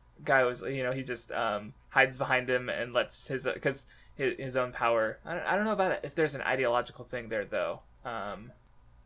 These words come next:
like, I'm trying to remember if any of the fights were as, uh, good as the, uh, Ikkaku one. Oh, the Tsukishima Byakuya. Like,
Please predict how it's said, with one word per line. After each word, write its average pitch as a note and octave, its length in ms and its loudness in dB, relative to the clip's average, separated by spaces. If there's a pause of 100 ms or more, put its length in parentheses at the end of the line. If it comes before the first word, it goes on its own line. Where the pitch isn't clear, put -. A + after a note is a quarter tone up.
(100)
like, C#3+ 100 -6
I'm C#3 80 -2
trying E3 140 4
to E3 100 2
remember D3 120 0 (100)
if C#3+ 40 6
any C#3 100 2
of C3+ 40 0
the C3 80 2
fights C3 300 2
were B2+ 100 2
as, A2+ 280 -2 (100)
uh, G#2+ 140 2 (260)
good C3+ 120 2
as A#2+ 200 2
the, A#2+ 140 0
uh, G2 220 2
Ikkaku A#2+ 440 -6
one. F#2+ 280 -2 (480)
Oh, D#3+ 120 2
the C#3 80 -4
Tsukishima E3 680 -2
Byakuya. C3+ 380 0
Like, C3 240 0